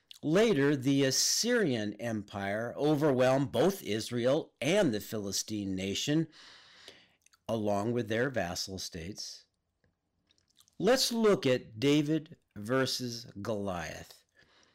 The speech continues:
Here's a quote from First Samuel chapter seventeen. The Philistines gathered their armies for battle.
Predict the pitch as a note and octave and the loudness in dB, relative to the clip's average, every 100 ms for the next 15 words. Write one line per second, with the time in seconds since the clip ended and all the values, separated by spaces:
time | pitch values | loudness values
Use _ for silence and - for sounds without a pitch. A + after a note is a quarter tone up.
0 | _ - C#4+ B3+ B3 - D#3 B2+ - - | _ 0 2 2 0 2 4 4 0 0
1 | A#2+ A2+ - - C#3 G#2+ - C3 C3+ A#2 | 0 0 -4 0 0 2 0 2 2 2
2 | F2 G#2 A2 _ _ _ - - C3 - | -2 -8 -10 _ _ _ -6 -2 0 -2
3 | G#2+ - D3 A#2 G2 - - C3+ E2+ - | -2 0 2 0 -4 -6 -4 -4 -6 -12
4 | - _ _ _ _ _ _ _ _ _ | -20 _ _ _ _ _ _ _ _ _
5 | _ _ _ _ _ - F3 - E4+ D#4+ | _ _ _ _ _ -6 -4 2 4 4
6 | C4 - D#3 D3+ B2+ G2 B2 E3 F#3+ D#3+ | 4 4 4 4 2 0 2 2 4 4
7 | C#3+ A2 B2+ A#2+ C#3+ D#3 D3+ A2+ G#2+ - | 2 2 0 0 0 2 2 0 -2 -6
8 | - A#2 D#2+ A2+ A2 G#2 D2+ D2 | -6 -8 -4 -2 -2 -4 -10 -14